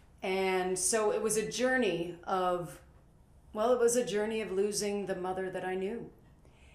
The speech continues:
And I have a different mother now, and now I have a mother that is my child almost, my baby almost, a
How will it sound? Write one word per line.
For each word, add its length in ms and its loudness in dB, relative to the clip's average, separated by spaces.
And 880 -2
I 160 -4
have 220 -4
a 40 -2
different 360 -4
mother 240 -2
now, 560 -4
and 360 -4
now 680 -2
I 140 0
have 500 -4
a 120 -6
mother 440 -2
that 360 -8
is 840 -4
my 500 -6
child 640 -6
almost, 580 -14
my 240 -10
baby 460 -4
almost, 500 -14
a 200 -10